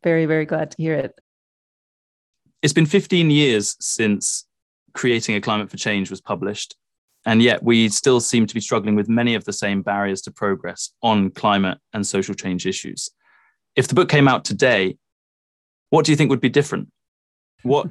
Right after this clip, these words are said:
Speaker 2: <laughs> do we know now that we didn't know then? And what areas of focus might have made their way into the pages that weren't present in two thousand and seven?
Speaker 1: Yeah, such a good question. And I guess what I would start with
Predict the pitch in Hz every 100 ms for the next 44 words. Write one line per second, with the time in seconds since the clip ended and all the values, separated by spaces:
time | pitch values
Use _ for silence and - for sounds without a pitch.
0 | - - 127 123 131 127 127 131 120 107
1 | 127 113 107 104 135 131 127 147 _ _
2 | _ _ - 113 110 107 104 - 123 -
3 | 131 131 123 107 107 - 151 143 127 104
4 | 92 - - _ _ - 110 113 110 104
5 | 107 104 101 98 104 101 101 123 110 101
6 | 101 104 98 95 92 - 82 98 104 104
7 | - - 90 - - - 104 90 95 90
8 | 92 80 - - - - _ _ _ _
9 | _ _ _ - 190 208 214 202 175 170
10 | - 220 233 196 202 202 196 - 185 170
11 | - - - - - _ _ _ _ -
12 | 190 190 180 175 175 - - _ _ _
13 | _ _ _ _ _ _ 185 180 220 226
14 | 240 214 190 175 151 - - - - 190
15 | 220 233 165 143 180 - -